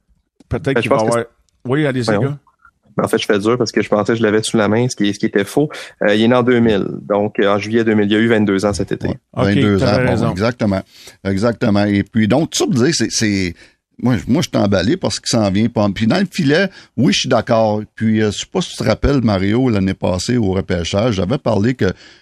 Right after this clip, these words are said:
Speaker 3: j'aimerais ça que le Canadien repêche
Speaker 1: Oui.
Speaker 3: finalement un espoir. Le dernier vrai espoir qu'on a repêché à, à, à Montréal, c'est, c'est Carey Price. Et le, le, le, le vrai, le dernier vrai qu'on va, qu'on, qu'on, qu'on pouvait dire,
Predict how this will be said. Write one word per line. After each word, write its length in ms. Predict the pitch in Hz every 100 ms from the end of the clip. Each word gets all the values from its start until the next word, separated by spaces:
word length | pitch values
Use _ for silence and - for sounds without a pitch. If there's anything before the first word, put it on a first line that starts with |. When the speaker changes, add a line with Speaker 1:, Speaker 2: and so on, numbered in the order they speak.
| -
Speaker 3:
j'aimerais 500 | 104 101 110 107 104
ça 160 | -
que 100 | -
le 60 | 101
Canadien 580 | - 113 104 85 98 110
repêche 540 | 90 - 98 104 - - _ -
Speaker 1:
Oui. 160 | 117 147
Speaker 3:
finalement 460 | 131 90 87 95 101 - _ _ -
un 380 | 101 98 98 117
espoir. 520 | 120 - 110 107 107
Le 160 | 98 101
dernier 520 | 123 160 170 190 175 _ _
vrai 420 | 85 98 117 160 -
espoir 580 | 110 - - 120 143 135
qu'on 160 | 98
a 80 | 95
repêché 480 | 90 87 92 87 - - 101 -
à, 160 | 95 87
à, 200 | - 90
à 40 |
Montréal, 500 | 85 82 80 117 175
c'est, 240 | - 95 87
c'est 200 | - 92
Carey 260 | 85 85 -
Price. 360 | 117 120 - _ _ - _
Et 200 | - 82
le, 220 | 87 82 -
le, 160 | 90 - -
le, 260 | 92 87 -
le 160 | 92
vrai, 200 | 87 98 95
le 180 | 107 98
dernier 380 | 104 120 123 143
vrai 300 | 104 107 135
qu'on 160 | 101
va, 100 | 90 - -
qu'on, 160 | 92 - -
qu'on, 300 | 95 90 90
qu'on 200 | - 85
pouvait 340 | - 92 87
dire, 300 | 80 107 117